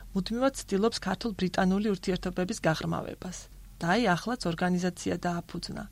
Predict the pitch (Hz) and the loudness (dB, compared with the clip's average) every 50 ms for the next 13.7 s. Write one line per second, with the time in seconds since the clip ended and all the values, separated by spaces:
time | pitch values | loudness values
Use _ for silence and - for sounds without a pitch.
0 | - - - - - - - - - 185 190 220 233 - - 202 156 - - 196 | -16 -20 -20 -20 -20 -18 -8 -2 0 2 2 2 0 0 -2 -2 -4 -4 -2 -2
1 | 190 180 - 220 - - - - - - 170 175 196 214 247 226 - - 185 175 | -2 -2 -2 -4 -4 -6 -12 -16 -6 0 2 2 2 2 0 -2 0 0 2 4
2 | 170 175 170 170 170 170 175 180 175 - 233 247 254 - 220 202 190 180 175 165 | 4 2 2 0 0 0 0 -2 -2 -4 -4 -4 -2 -2 -2 0 0 0 0 -2
3 | - 180 - - 190 185 185 196 214 226 220 185 170 170 165 170 175 185 196 196 | -2 -4 -4 -2 -4 -4 -2 -2 -2 -2 0 0 0 0 0 0 0 0 0 0
4 | 208 208 196 - - - - - 196 180 - - - - - - - - - - | -2 -2 -4 -6 -8 -8 -8 -8 -8 -8 -8 -10 -16 -20 -20 -20 -20 -14 -4 0
5 | 208 214 196 214 208 - - 247 277 254 - 208 185 180 190 190 196 202 220 226 | 2 4 6 4 4 6 4 2 2 2 2 0 2 4 4 4 4 4 4 2
6 | 220 - - 180 180 180 180 175 175 180 170 - 180 180 190 175 180 - - 180 | 0 2 2 4 6 6 6 6 6 4 4 6 6 6 6 4 2 2 0 0
7 | - - 180 185 190 202 202 254 240 220 202 190 196 202 190 - 254 233 - - | 0 0 0 0 2 2 2 2 2 2 2 2 2 0 0 0 -2 -2 -2 -4
8 | - - 202 196 - 254 262 285 - - 185 180 170 - - 190 190 - - 226 | -2 -2 -2 0 0 0 2 2 2 4 4 4 4 2 0 -4 -4 -4 -6 -4
9 | - 190 185 180 185 180 - - 233 220 196 190 196 190 214 254 269 214 190 170 | 0 2 2 2 2 0 -2 -2 0 0 2 2 2 0 -2 -2 2 4 4 4
10 | 170 - - - - 107 82 71 - - - - - - - - - - 202 202 | 4 2 -2 -4 -4 -4 -4 -6 -4 -6 -6 -6 -6 -12 -16 -10 -2 2 4 4
11 | 208 214 214 220 233 226 - 269 240 - - 214 190 190 185 185 220 226 - 247 | 4 4 4 4 4 4 2 0 0 0 0 2 2 2 2 0 0 2 2 2
12 | 202 185 190 185 233 233 220 - 190 180 170 190 185 - - 196 202 196 190 180 | 4 2 0 -2 -2 -4 0 2 2 2 4 2 0 2 0 0 0 0 0 0
13 | 170 175 185 202 202 185 185 196 185 - - - - - | 0 -2 -2 -2 -2 -2 -2 -2 -4 -6 -8 -12 -12 -12